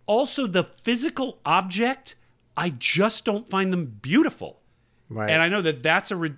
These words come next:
Speaker 1: a ri-, again, not a ridiculous prejudice to hold, because I know they're extraordinarily well built. I had, do you know Rocket Photo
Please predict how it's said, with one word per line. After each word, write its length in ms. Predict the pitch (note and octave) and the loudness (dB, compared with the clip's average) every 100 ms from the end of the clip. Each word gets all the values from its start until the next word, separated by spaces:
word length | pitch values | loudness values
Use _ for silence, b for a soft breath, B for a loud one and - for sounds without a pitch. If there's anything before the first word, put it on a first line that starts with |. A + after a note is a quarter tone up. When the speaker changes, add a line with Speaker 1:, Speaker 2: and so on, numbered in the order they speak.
| - | -10
Speaker 1:
a 60 | C3 | -8
ri-, 240 | B2+ E3 | -6 -6
again, 340 | D#3 F3+ B2+ | 2 4 4
not 260 | B2+ D3 - | 2 -2 -2
a 60 | C#3+ | -4
ridiculous 600 | C#3+ E3 F#3 D3+ B2+ - | 0 0 0 -2 -4 -8
prejudice 680 | - C#3 A2 G#2 F2+ - - | -8 -4 -4 -4 -8 -10 -10
to 100 | F#2 | -10
hold, 380 | E2+ D#2 C2 - | -8 -8 -10 -14
because 220 | F#2 G#2 | -12 -8
I 100 | A#2+ | -4
know 440 | C3 C3 A#2 A2+ B B B | -2 0 -2 -2 B B B
they're 160 | - G#2+ | -8 -6
extraordinarily 680 | - - B2 A2+ A#2 B2+ C#3 | -6 -4 0 0 0 0 0
well 180 | D3+ D#3 | 2 2
built. 240 | F3 - - | 0 0 -2
I 180 | C3 F#3 | 2 2
had, 400 | F#3 D#3 D3+ C#3+ b _ | 4 4 2 -2 b _
do 100 | B3 | -2
you 40 | |
know 120 | D#4 C#4+ | 0 0
Rocket 460 | C3+ D3+ E3 E3+ - | 4 4 4 -2 -6
Photo 580 | D3 C#3 C#3+ C#3 C#3+ | -2 0 2 2 0